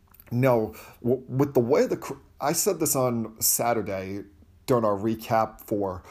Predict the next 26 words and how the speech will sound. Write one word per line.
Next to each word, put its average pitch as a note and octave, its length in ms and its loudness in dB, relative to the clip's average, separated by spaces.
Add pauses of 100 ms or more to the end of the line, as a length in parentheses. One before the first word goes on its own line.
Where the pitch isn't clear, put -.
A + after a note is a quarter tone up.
(360)
the G#2+ 360 -2 (120)
Greatest A#2 400 0
Royal G#2+ 240 0
Rumble, G#2+ 520 -2 (100)
and G#2 100 -6
I'll G2+ 80 -2
say B2+ 220 0
this A2+ 200 -6
again, G2 200 -6
with F#2+ 120 -10
the A#2+ 60 -2
way E3+ 580 -2 (340)
that A#2+ 120 -4
the - 60 -10
crowd A#2+ 320 2
reacts A2 360 0
to - 140 -4 (280)
Roman G#2+ 440 -2
negatively, F#2+ 600 -10 (140)
the A2 80 -2
way A#2+ 200 2
the B2 100 -4
crowd A#2 400 0
reacts A2 440 0
to A#2 100 -2
Braun A#2 500 0